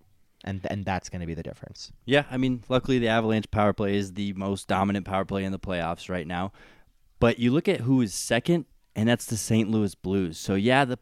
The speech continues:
Speaker 2: the Avs penalty kill might statistically be struggling, but I think that's also a testament to how good the Saint Louis Blues power play was and how effective. I mean, they almost scored a,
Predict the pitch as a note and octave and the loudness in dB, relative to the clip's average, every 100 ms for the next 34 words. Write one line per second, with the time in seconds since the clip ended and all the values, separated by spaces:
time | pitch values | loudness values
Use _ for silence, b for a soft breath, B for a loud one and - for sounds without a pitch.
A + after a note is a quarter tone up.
0 | _ G2 C3 F3+ - - A#2+ B2 C3 C3 | _ -6 0 -2 0 0 2 4 2 0
1 | C3+ C#3 - B B - G2+ A2+ A#2 - | 0 0 -2 B B -6 -2 0 0 -4
2 | _ _ _ _ _ _ _ - - - | _ _ _ _ _ _ _ -16 -8 -4
3 | A2+ A#2+ A#2+ C#3+ C3 C#3+ C3 A2+ - G2 | -2 -2 0 0 4 4 4 0 -2 -2
4 | A2+ D3 F3+ C#3+ A#2+ C3 F3+ E3 D3 C#3+ | 0 2 2 2 2 0 0 0 0 0
5 | C#3 B2 - B2+ - A#2 - G#2 A#2 G2+ | 0 -4 0 0 2 -2 -4 -2 -2 2
6 | G#2+ A2+ F#2+ F2 A2 G2 G#2+ G2+ D#2+ F2+ | 6 6 4 -4 -2 -2 -2 -2 -4 0
7 | A2+ B2 A2+ F#2 E2 E2+ - E2 E2 D2+ | 2 2 2 -2 -2 -2 -4 -2 -2 0
8 | E2+ F2+ F2+ F2 F#2+ G2 F#2 G#2+ - F2+ | -2 -2 -4 -2 0 0 2 -2 0 -4
9 | G#2 G#2+ A#2+ B2+ A2 - A2 G#2+ G2 G2 | 0 0 0 0 -2 0 4 4 4 -2